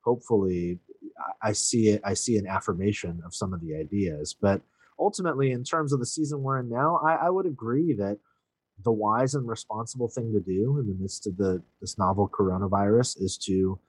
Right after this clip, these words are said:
um, you know, bless the world with our absence rather than our presence.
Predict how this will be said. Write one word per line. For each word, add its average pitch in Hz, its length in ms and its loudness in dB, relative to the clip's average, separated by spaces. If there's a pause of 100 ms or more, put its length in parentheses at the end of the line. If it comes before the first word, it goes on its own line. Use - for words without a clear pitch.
(360)
um, 90 440 -2 (180)
you 160 80 -2
know, 110 240 2
bless 104 280 2
the 113 100 -4
world 104 320 2
with 101 160 2
our 95 160 2 (140)
absence - 480 -6 (100)
rather 92 260 -2
than 95 140 -4
our 92 140 -4
presence. 95 680 -8